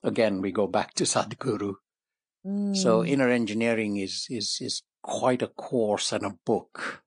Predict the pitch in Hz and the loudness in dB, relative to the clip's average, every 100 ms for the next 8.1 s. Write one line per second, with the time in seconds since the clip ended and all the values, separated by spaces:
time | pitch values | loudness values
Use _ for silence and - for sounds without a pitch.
0 | - - 107 101 104 98 - - - 92 | -8 -4 -2 -2 -2 -2 -4 -6 -6 -4
1 | 101 104 117 113 - 120 110 101 92 95 | 0 2 2 2 0 0 0 0 0 0
2 | 92 92 90 90 82 - - 95 92 - | 0 -2 -2 -2 -6 -6 -4 -4 -8 -12
3 | 95 92 _ _ _ _ _ _ _ _ | -12 -14 _ _ _ _ _ _ _ _
4 | _ _ _ 135 135 147 151 190 180 170 | _ _ _ 0 0 0 0 2 2 2
5 | 147 180 175 - 170 165 151 113 120 - | 2 2 2 0 0 2 2 0 0 0
6 | - 110 - - 101 - - - 123 107 | 0 -2 -2 -6 -6 -8 -20 -8 -4 -4
7 | - 117 98 - 101 95 104 104 95 95 | -4 -2 0 0 0 0 -2 0 0 2